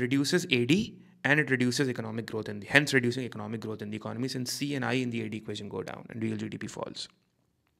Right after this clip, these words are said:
Also remember, guys, that inflation, especially if it's cost push inflation, because U S A is also having cost push inflation hit by,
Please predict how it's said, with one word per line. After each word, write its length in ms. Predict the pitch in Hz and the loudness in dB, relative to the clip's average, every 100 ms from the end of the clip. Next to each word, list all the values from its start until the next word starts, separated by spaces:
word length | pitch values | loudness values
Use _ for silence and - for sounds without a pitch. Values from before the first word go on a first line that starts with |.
| _ - - - - - - - | _ -20 -16 -12 -12 -12 -16 2
Also 260 | 135 147 151 | 8 8 8
remember, 340 | 180 143 151 | 4 6 6
guys, 300 | 151 135 147 | 6 6 4
that 180 | 139 143 | 2 0
inflation, 560 | 131 120 123 120 131 131 | 0 -2 0 0 0 -2
especially 400 | 117 120 113 139 | -2 -4 -2 -2
if 100 | 131 | -2
it's 140 | 120 | -4
cost 340 | - 135 143 - | 0 2 2 2
push 160 | 123 | 0
inflation, 400 | 110 107 107 135 | -2 -4 -4 -2
because 220 | 123 127 | 0 -2
U 180 | 113 117 | 0 0
S 180 | 127 127 | 2 2
A 80 | 143 | 0
is 180 | 143 117 | 0 -2
also 260 | 117 139 | -4 -4
having 260 | 120 113 117 | -4 -4 -6
cost 240 | 113 120 | -6 -6
push 160 | 117 110 | -6 -8
inflation 440 | 107 110 104 127 | -8 -8 -4 -4
hit 300 | 117 120 113 | 0 -2 0
by, 300 | 113 110 110 | -2 -2 -4